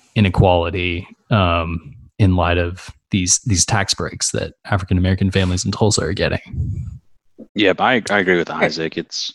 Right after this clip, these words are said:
Speaker 2: and you too, when you say, um, that you don't know if there's a, a right or wrong answer. I would say the same thing. It's definitely be one of those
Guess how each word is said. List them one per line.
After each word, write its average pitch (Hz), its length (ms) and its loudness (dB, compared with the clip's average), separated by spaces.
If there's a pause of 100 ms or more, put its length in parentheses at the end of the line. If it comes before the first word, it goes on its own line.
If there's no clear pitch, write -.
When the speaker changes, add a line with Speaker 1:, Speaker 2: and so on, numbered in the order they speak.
Speaker 2:
and 127 200 2
you 107 180 4
too, 95 300 0
when 90 160 -2
you 87 80 -2
say, 85 480 2 (220)
um, 82 640 -2
that 80 280 0 (100)
you 98 140 -2
don't 87 240 2
know 85 220 2
if 82 100 -6
there's 82 300 -4
a, 76 220 -2
a 82 60 -2
right 82 240 2
or 82 100 -2
wrong 80 180 -4
answer. 80 320 -2
I 80 60 4
would 78 140 -2
say 78 280 -2 (220)
the 87 100 0
same 80 260 0
thing. 82 260 -2
It's - 240 -2 (420)
definitely 80 340 -2
be 80 120 -4
one 80 140 -4
of 78 60 -6
those - 300 -2